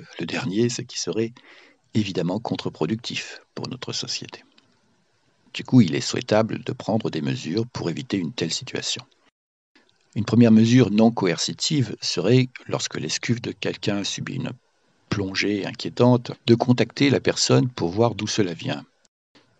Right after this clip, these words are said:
Car il se peut en effet, euh, que ce soit le signe d'un problème psychiatrique, d'une addiction, d'une dépression, auquel cas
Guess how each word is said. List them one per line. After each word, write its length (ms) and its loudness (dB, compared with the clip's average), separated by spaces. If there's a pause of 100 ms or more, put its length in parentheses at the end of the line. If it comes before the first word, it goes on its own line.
(120)
Car 140 2
il 80 -8
se 100 -6
peut 160 -4
en 140 2
effet, 500 0
euh, 220 -12 (120)
que 100 -8
ce 120 -6
soit 300 2
le 100 -4
signe 400 0
d'un 100 -4
problème 520 -2
psychiatrique, 680 -6
d'une 280 -10
addiction, 600 0
d'une 220 -8
dépression, 580 0
auquel 280 -6
cas 280 0